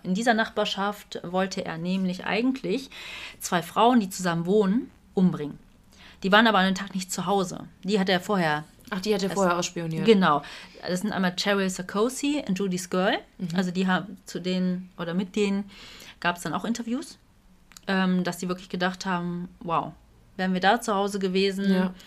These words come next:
Speaker 2: dann hätt's uns erwischt.
Speaker 1: Genau. Also der ist dann halt zu den Frauen nach Hause, hat gesehen, die sind nicht zu Hause, aber er war schon so, er hat das beschrieben als heated up. Also der war
Speaker 2: Mhm.
Speaker 1: schon so
Speaker 2: Er war
Speaker 1: voll
Speaker 2: schon drin. Er war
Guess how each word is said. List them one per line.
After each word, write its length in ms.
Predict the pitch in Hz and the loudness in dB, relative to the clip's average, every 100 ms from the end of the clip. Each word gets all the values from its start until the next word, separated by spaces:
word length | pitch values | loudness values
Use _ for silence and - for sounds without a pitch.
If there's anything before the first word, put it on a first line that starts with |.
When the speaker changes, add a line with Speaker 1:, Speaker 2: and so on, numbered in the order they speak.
| - | -10
Speaker 2:
dann 80 | 185 | -6
hätt's 220 | 175 185 | -4 -4
uns 160 | 180 170 | -6 -8
erwischt. 360 | 165 165 - - - - - - | -10 -10 -14 -16 -20 -20 -20 -2
Speaker 1:
Genau. 480 | 190 180 156 95 - | 4 4 4 0 -2
Also 260 | 190 196 | 0 2
der 180 | 196 208 | 4 4
ist 120 | 247 | 4
dann 80 | 254 | 2
halt 160 | 226 220 | 2 0
zu 80 | 214 | -2
den 160 | 208 | -2
Frauen 300 | 185 214 214 | 2 4 4
nach 120 | 202 | 2
Hause, 540 | 277 330 349 330 330 349 | 4 6 6 2 2 0
hat 120 | 240 - | -4 -4
gesehen, 220 | 208 208 | -4 -2
die 80 | 208 | -4
sind 80 | |
nicht 160 | 247 - | -6 -6
zu 120 | 202 | -2
Hause, 320 | 196 262 277 | 2 2 2
aber 120 | 233 180 | 0 0
er 80 | |
war 120 | 202 196 | 0 -2
schon 220 | - 196 | -2 -4
so, 340 | 202 196 196 190 | -2 -2 -2 -4
er 60 | 190 | -6
hat 80 | 190 | -6
das 100 | 185 | -8
beschrieben 320 | - 208 202 | -8 -4 -2
als 160 | 185 185 | -4 -6
heated 440 | - 226 202 - | -4 0 2 2
up. 240 | 175 175 - - - - | 0 -2 -12 -20 -20 -8
Also 160 | 180 | 0
der 140 | 196 190 | 4 6
war 120 | 185 | 6
Speaker 2:
Mhm. 40 | |
Speaker 1:
schon 160 | 185 185 | 6 2
so 80 | 180 | -2
Speaker 2:
Er 100 | 190 | 2
war 80 | 190 | 4
Speaker 1:
voll 60 | |
Speaker 2:
schon 100 | 190 | 4
drin. 320 | 180 185 170 165 | 4 2 0 -2
Er 120 | 175 | -4
war 260 | 180 - | -4 -6